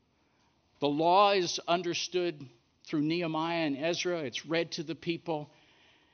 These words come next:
And in a sense, Israel is reconstituted, creating a kind of cradle for the incarnation. Humble, very humble.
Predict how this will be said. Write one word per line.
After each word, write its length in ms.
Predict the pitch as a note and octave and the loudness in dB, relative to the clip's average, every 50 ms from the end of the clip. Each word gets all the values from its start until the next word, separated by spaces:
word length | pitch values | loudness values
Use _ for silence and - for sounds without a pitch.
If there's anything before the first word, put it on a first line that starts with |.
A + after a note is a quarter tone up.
| _ _ _ _ _ _ _ | _ _ _ _ _ _ _
And 140 | - E3+ F#3+ | 0 0 2
in 100 | G#3+ G#3+ | 2 2
a 80 | G#3 G3 | 2 2
sense, 320 | - - A3 G#3 - - | 2 2 0 0 -2 -2
Israel 400 | - A3+ A#3+ G#3 F#3 G#3+ G#3+ G3 | -2 -2 -2 0 0 0 2 2
is 140 | G3 E3 C#3+ | 2 0 -2
reconstituted, 1200 | D3 D3+ E3+ A3 C4+ C4 C4 - - A#3 A3+ A#3 - - - G#3 F#3 - - F3+ D#3 C3+ C#3 C3 - | -4 -8 -4 -2 -2 -2 -4 -6 -8 -6 -4 -4 -4 -4 -6 -6 -6 -4 -2 -2 -2 -2 -2 -4 -6
creating 600 | - - F3 E3+ F3 G#3+ A#3+ C#4+ C4 A#3 F3+ D3 | -4 -2 -2 0 0 2 2 2 0 0 0 -2
a 40 | |
kind 300 | C3+ - - A3+ A#3 G3+ | -4 -4 -4 -4 -4 -4
of 120 | E3 - - | -6 -8 -10
cradle 600 | - - - A#3+ B3+ C#4+ C#4+ - - D#2+ - - - _ _ _ _ _ _ _ _ _ _ _ _ _ _ _ | -14 -8 -2 -2 0 0 0 -2 -2 -4 -6 -18 -20 _ _ _ _ _ _ _ _ _ _ _ _ _ _ _
for 160 | - E3+ E3+ | -4 -2 -2
the 140 | D#3 D#3+ D#3+ | 0 0 -2
incarnation. 720 | D3+ D#3 C#3+ - D#3+ D3+ C3+ C3 G#2 F2 - - - - - - _ _ _ _ _ _ _ _ _ _ _ _ _ _ _ _ _ _ _ _ _ _ _ _ _ _ _ _ - | -2 -4 -4 -2 -2 -2 -2 -2 -4 -6 -8 -8 -10 -10 -14 -20 _ _ _ _ _ _ _ _ _ _ _ _ _ _ _ _ _ _ _ _ _ _ _ _ _ _ _ _ -8
Humble, 520 | - D#3+ G3 A#3+ B3+ - - - - - - _ _ _ _ _ _ _ _ _ _ - | -4 -2 0 0 -2 -4 -8 -12 -16 -20 -20 _ _ _ _ _ _ _ _ _ _ -18
very 420 | G#2+ B2 E3 G3 A3 A#3 B3 A#3+ | -8 -2 -2 0 0 2 0 0
humble. 480 | A3 G3+ G3+ G3 F#3 E3 D3 C#3 G3+ F3 | 0 0 0 -2 -2 -4 -6 -6 -8 -14